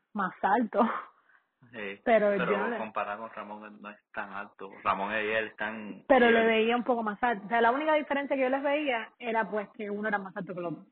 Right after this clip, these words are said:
Speaker 1: Un pin, o sea, tampoco muchos inches, pero un poco. Pero así de musculatura, yo no les veía una diferencia abismal.
Speaker 2: A ver, de frente quizás se ven bastante parejos.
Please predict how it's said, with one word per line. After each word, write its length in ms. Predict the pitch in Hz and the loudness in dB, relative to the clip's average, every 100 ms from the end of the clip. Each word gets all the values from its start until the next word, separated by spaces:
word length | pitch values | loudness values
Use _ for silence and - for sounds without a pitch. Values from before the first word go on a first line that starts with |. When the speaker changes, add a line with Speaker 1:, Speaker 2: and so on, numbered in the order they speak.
| - | -4
Speaker 1:
Un 200 | 214 196 | -2 2
pin, 300 | 226 190 175 | 2 2 -6
o 80 | 185 | -8
sea, 480 | 185 175 170 170 180 180 - | -2 2 2 0 -6 -10 0
tampoco 440 | 185 - 190 220 | 0 0 2 2
muchos 440 | 208 208 208 214 - | 2 -2 -2 -6 -4
inches, 440 | 208 202 190 185 - - | -2 0 0 -2 -2 2
pero 160 | 185 | 2
un 100 | 190 | 2
poco. 380 | 196 196 175 170 _ _ _ _ _ _ | 4 4 2 -6 _ _ _ _ _ _
Pero 180 | 226 214 | 2 4
así 580 | 208 247 240 262 262 247 | 0 0 2 4 4 2
de 240 | 220 208 | 2 2
musculatura, 1200 | 196 202 - - 226 202 180 196 240 269 202 180 185 | 2 0 -4 -4 -2 0 0 2 4 6 4 2 0
yo 120 | 175 190 | -2 0
no 80 | |
les 200 | 202 202 | 0 0
veía 320 | 202 190 190 202 | 2 2 2 2
una 160 | 208 | 0
diferencia 640 | 208 - 196 196 190 233 - | -2 -2 -2 -2 -4 -4 -2
abismal. 460 | 202 180 170 - 175 | 0 0 -2 -4 2
Speaker 2:
A 140 | 208 | 2
ver, 80 | 175 | 4
de 100 | 107 - - | 0 -2 -6
frente 420 | 113 127 _ 127 | -6 -6 _ -10
quizás 340 | 110 - 127 - | -10 -8 -8 -6
se 80 | 123 | -8
ven 280 | 120 123 | -8 -12
bastante 500 | 120 - 110 120 _ | -16 -12 -12 -12 _
parejos. 440 | - 101 104 - | -12 -6 -6 -8